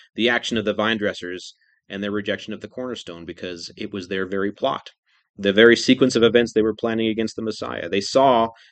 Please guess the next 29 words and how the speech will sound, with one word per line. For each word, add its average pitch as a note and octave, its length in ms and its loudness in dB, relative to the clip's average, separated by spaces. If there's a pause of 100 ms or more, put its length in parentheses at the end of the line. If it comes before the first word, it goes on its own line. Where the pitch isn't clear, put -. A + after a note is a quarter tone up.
(120)
Jesus A2+ 380 0
narrating A2 720 0 (260)
to D3+ 180 -4
them F#2 360 -4
their G#2 180 -4
plot G2+ 300 -4
against F2+ 360 -16
him G2 180 -16 (1600)
and A2 160 -8
bringing A#2 300 -2
them A2 160 -4
to A2 100 -6
this G#2+ 160 -4
conclusion, G#2+ 540 -6
this F2+ 140 -12
shocking C#3+ 420 0
conclusion A#2+ 560 -4
that G#2 140 -4
all D#3+ 260 2
of D3+ 80 0
this, G#2+ 340 -4 (340)
Jesus A2 340 -4
says, G2+ 340 -4
as G#2+ 180 -6
he A2 140 -4
reads A#2+ 420 -6
Psalm B2+ 280 -4
one A#2 180 -4
nine, G#2+ 240 -6